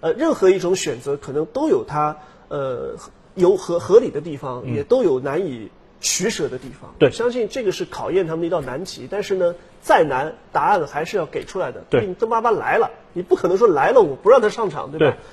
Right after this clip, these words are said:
Speaker 2: 对。
Speaker 1: 那最多还有一场球的机会。我相信，随着登巴巴如果达到了，体能达到这个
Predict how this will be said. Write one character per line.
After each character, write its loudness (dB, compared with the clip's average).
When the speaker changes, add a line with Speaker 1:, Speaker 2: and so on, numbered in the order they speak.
Speaker 2:
对。 4
Speaker 1:
那 -14
最 2
多 6
还 -2
有 0
一 -6
场 -8
球 -12
的 -10
机 -8
会。 -10
我 -10
相 -8
信， -4
随 0
着 4
登 2
巴 0
巴 0
如 0
果 2
达 0
到 4
了， 2
体 -8
能 -4
达 -2
到 -2
这 -6
个 -4